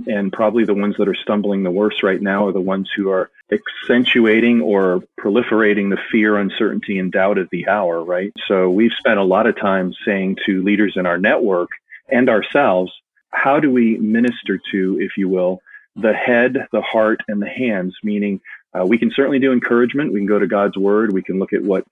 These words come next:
uh, the stability our relationship with Christ, um, provides, and that services the heart. But how do we make good decisions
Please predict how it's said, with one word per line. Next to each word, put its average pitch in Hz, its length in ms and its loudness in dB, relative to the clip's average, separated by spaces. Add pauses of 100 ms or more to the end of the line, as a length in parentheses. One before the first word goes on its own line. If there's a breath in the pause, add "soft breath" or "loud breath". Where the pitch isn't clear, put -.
uh, 92 240 0
the 95 180 -8 (100)
stability 101 640 0 (260 soft breath)
our 92 120 0
relationship 98 600 -2
with 92 140 0
Christ, 95 380 -2 (580)
um, 92 220 -4
provides, 117 560 0 (680)
and 98 240 -2
that 110 180 0 (160)
services 113 520 2
the 110 80 2
heart. 113 480 0
But 117 180 0
how - 200 -2
do 135 60 2
we 135 60 0
make 123 200 0
good 120 160 2
decisions 101 600 -4